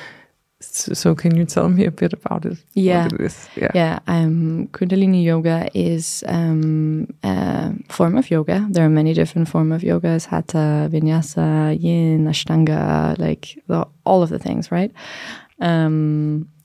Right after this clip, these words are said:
Speaker 2: a Kundalini is one branch of yoga, and it's also called the yoga of awareness. Um, it's a very dynamic, it can be a very dynamic,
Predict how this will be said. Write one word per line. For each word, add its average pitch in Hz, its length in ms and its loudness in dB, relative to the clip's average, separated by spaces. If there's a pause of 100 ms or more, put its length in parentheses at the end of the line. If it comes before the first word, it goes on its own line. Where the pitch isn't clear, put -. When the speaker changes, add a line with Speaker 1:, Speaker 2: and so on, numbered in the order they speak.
(160)
Speaker 2:
a 175 60 -6
Kundalini 165 520 2
is 151 300 -2
one 156 280 0
branch 151 460 0
of 156 160 -6
yoga, 156 460 -2 (100)
and 156 600 0 (920)
it's 196 160 2
also 180 240 2
called 170 380 0
the 165 80 2
yoga 160 300 2
of 160 160 -2
awareness. 160 760 2
Um, 160 400 2
it's - 200 -4
a 175 40 -2
very 170 200 4
dynamic, 165 720 2
it - 100 -4
can 220 280 2
be 196 120 2
a 165 60 2
very 156 200 2
dynamic, 147 720 0